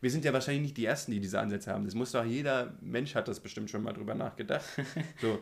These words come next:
Speaker 1: das ist ja nicht, das ist ja jetzt irgendwie nicht weit hergeholt.
Speaker 2: Jeder Mensch, so in
Speaker 1: Ich
Speaker 2: Italien so,
Speaker 1: Safe.
Speaker 2: "Hm, wie können wir die Buga-, äh, den Volkspark
Speaker 1: Safe.
Speaker 2: Potsdam
Speaker 1: Safe.
Speaker 2: schöner gestalten?"
Speaker 1: Aber, Leute,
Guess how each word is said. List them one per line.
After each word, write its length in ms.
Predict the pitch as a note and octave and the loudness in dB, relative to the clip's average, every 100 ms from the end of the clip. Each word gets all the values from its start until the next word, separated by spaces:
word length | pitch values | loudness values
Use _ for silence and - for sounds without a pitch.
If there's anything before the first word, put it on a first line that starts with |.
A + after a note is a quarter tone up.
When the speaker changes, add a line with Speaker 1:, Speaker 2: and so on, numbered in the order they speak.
| - | -2
Speaker 1:
das 140 | - G2+ | -6 -4
ist 140 | - | 0
ja 100 | C#3 | 2
nicht, 280 | B2+ B2 - | 2 0 -6
das 120 | G#2 | -8
ist 140 | A#2 C3+ | -4 0
ja 80 | |
jetzt 120 | A2+ - | 0 0
irgendwie 600 | A#2 A2 A#2 A#2 A#2 A#2 _ _ _ _ _ _ | -4 -2 0 0 0 -4 _ _ _ _ _ _
nicht 360 | - A#2 A2+ - - | -2 0 0 -4 2
weit 240 | G#2+ G#2 B2 | 2 4 4
hergeholt. 460 | C3 F#2 F#2+ F2 | 4 4 2 0
Speaker 2:
Jeder 320 | A#2 A#2+ A2+ | 0 2 2
Mensch, 320 | A2 G#2+ A2 - | 0 -2 -4 -6
so 160 | A2+ | -2
in 60 | G#2+ | 0
Speaker 1:
Ich 80 | A#2+ | 2
Speaker 2:
Italien 500 | A#2+ A#2 B2 B2 A#2+ | 4 8 8 8 6
so, 120 | A2+ | 4
Speaker 1:
Safe. 160 | A2+ B2 | 8 10
Speaker 2:
"Hm, 200 | E3 A#2+ | 8 6
wie 120 | A#2 | 4
können 200 | A#2 C3 | 4 4
wir 60 | C3+ | 4
die 100 | B2+ | 4
Buga-, 400 | B2+ D3 E3 C#3 | 2 2 6 8
äh, 120 | B2 | 6
den 140 | F#3 F#3+ | 6 4
Volkspark 380 | C#3+ C#3+ - C#3 | 4 4 4 4
Speaker 1:
Safe. 100 | - | 4
Speaker 2:
Potsdam 560 | D3+ D#3 - C#3+ - C3+ - | 2 0 0 0 0 -4 -2
Speaker 1:
Safe. 300 | C3 G2+ F#2 | 2 4 2
Speaker 2:
schöner 220 | D#3+ D3+ A#2 | 0 2 2
gestalten?" 560 | A2+ - A2 A2 A#2+ - - _ _ - _ - | 0 -4 -4 -4 -8 -16 -20 _ _ -20 _ -2
Speaker 1:
Aber, 340 | A#2 G#2+ G#2 - _ _ _ _ _ _ _ _ | 0 2 0 -10 _ _ _ _ _ _ _ _
Leute, 280 | - A2+ G2 | 0 0 0